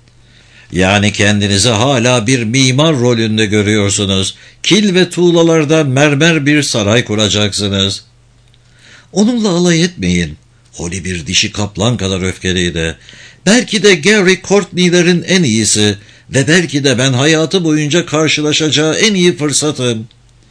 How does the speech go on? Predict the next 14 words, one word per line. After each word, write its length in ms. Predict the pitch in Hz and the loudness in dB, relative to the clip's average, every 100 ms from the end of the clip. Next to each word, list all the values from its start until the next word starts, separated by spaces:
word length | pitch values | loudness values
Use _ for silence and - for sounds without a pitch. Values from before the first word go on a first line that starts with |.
| _ _ _ - - - | _ _ _ -20 -20 -8
Shasa 460 | - 95 95 110 107 | -4 -2 -2 -2 -2
kadına 400 | 113 110 131 139 | -2 0 0 0
baka 260 | 147 180 | -2 -2
kaldı. 560 | 180 104 95 87 87 90 - - - | -2 0 0 0 -2 -4 -10 -20 -6
Gerçeği 560 | - 131 131 139 160 170 | 0 2 2 0 2 0
anlayarak 540 | 92 90 82 87 98 | 0 -2 0 0 0
şaşkınlıkla, 1040 | - 127 120 - 120 107 147 110 95 104 104 - - - | 0 0 0 -2 -2 0 0 0 -2 -2 -2 -12 -20 -10
"Siz 380 | - 131 101 | -2 -2 -2
Gary'i 420 | 71 107 104 95 104 | -2 0 0 -2 -2
seviyorsunuz," 800 | - 117 175 202 175 131 107 90 | 0 0 0 0 -2 -2 -2 0
diye 220 | 95 92 | 0 0
bağırdı. 560 | 87 85 82 82 82 80 _ _ | 0 -2 -2 -4 -6 -8 _ _
"Gerçekten 640 | - 139 185 208 - 151 123 | 0 0 2 -2 0 -2 0
seviyorsunuz." 960 | 110 107 107 95 92 104 95 92 85 | 0 0 0 0 -2 -2 -2 -2 -6